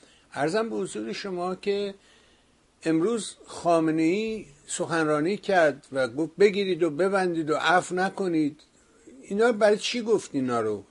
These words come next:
در حالی که خودشون این کارا رو می‌کنن، چ-، به نظر چی بود ماجرا؟ خوشحال می‌شم بشنوم.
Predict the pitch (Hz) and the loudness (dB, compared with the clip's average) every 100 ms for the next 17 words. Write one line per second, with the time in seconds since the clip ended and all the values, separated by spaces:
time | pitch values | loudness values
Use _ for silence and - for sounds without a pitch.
0 | - 135 156 160 - - 208 190 - 160 | -10 -6 -6 -6 -10 0 0 0 -4 -4
1 | 147 - _ _ _ 147 135 143 135 131 | -6 -8 _ _ _ -8 0 2 2 0
2 | 131 123 139 143 170 156 - - - 143 | -4 -8 -6 -4 -4 -6 -10 -16 -10 -8
3 | 139 123 147 165 - - 196 180 135 117 | -6 -4 -4 -4 -6 -8 -6 -6 -6 -8
4 | 107 92 95 95 95 139 - 160 151 131 | -8 -10 -12 -14 -12 -12 -6 -4 -4 -8
5 | 117 104 104 - - | -12 -14 -16 -16 -18